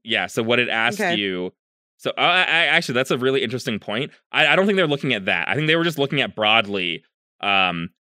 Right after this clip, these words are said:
Speaker 1: you know, they, they sent out the survey and they say ten percent of people will play Classic Era at launch of T B C,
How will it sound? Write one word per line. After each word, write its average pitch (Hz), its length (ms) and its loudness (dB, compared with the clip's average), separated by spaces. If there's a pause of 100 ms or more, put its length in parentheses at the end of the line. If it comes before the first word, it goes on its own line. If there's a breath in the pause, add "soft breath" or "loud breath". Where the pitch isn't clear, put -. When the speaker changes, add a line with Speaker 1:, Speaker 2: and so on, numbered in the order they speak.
(420)
Speaker 1:
you 117 140 -2
know, 95 380 -2
they, 123 160 2
they 120 240 2
sent 170 160 2
out 175 80 0
the 175 80 -2
survey 170 460 2
and 120 160 -2
they 120 60 0
say 110 180 -2
ten 170 260 -2
percent 165 280 0
of 147 80 -6
people 147 440 0 (260 soft breath)
will 110 160 -2
play 117 440 0
Classic 110 500 -4
Era 117 400 0
at 104 200 0
launch 101 260 -2
of 104 100 -6
T 104 160 -4
B 92 140 -6
C, 170 400 -2